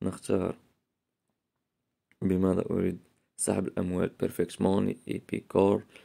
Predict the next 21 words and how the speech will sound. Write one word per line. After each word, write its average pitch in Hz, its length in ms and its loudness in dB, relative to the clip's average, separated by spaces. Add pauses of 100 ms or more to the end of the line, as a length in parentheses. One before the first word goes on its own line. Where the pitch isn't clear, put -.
(240)
بيتكوين، 101 540 2
لايت 92 220 0
كوين - 200 -2
إلى 110 320 4
آخره. 90 540 -2 (2250)
من 110 160 4
هنا 92 300 2 (180)
الاطلاع 98 680 0 (260)
على 92 340 -2 (380)
ديبوزي 92 520 0
هيستوري، 90 540 0 (680)
تاريخ 101 520 2 (640)
إيداعات، 95 580 2 (180)
لا 92 140 6
يوجد 92 340 2
لدي 90 360 -2
إيداع 98 320 -2
كما - 260 -4
تعلمون. - 600 -4 (960)
من 95 200 4
هنا 92 320 -2